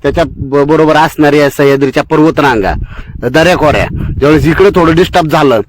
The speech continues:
का तो त्या तिकडला आधार घेतो आणि तिकडं, म्हणजे दोन्हीकडे तो शिफ्ट होऊ शकतो, अ, डोंगरामध्ये पण आणि शेतामध्ये पण. शेतामध्ये शिफ्ट झाला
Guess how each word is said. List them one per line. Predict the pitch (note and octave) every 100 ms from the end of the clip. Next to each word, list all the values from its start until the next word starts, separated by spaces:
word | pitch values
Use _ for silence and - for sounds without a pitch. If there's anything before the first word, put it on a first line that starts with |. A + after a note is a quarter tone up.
| - - -
का | D3
तो | D#3+
त्या | F3
तिकडला | - _ E3 G3+ F#3 F#3
आधार | F3 E3 D3+
घेतो | C3+ C#3
आणि | C3
तिकडं, | C#3 D#3 E3+ E3+
म्हणजे | D#3 F3
दोन्हीकडे | G#3+ F#3+ C#4+ D4+ D4 D#4
तो | D#4+ -
शिफ्ट | C4+ C4+
होऊ | F#3
शकतो, | E3 G#2 - F2 - - - - _ -
अ, |
डोंगरामध्ये | D3 F3+ G3 G#3+ A3 G#3 G#3+
पण | G3 A#3 B3 - - - -
आणि | E3 G3
शेतामध्ये | - G#3 - D3 D3 B2
पण. | A2+ G#2+ F#2+ - - -
शेतामध्ये | F3 D#3+ G3 F#3+
शिफ्ट | G3 G3+ F3
झाला | G3 F#3 G3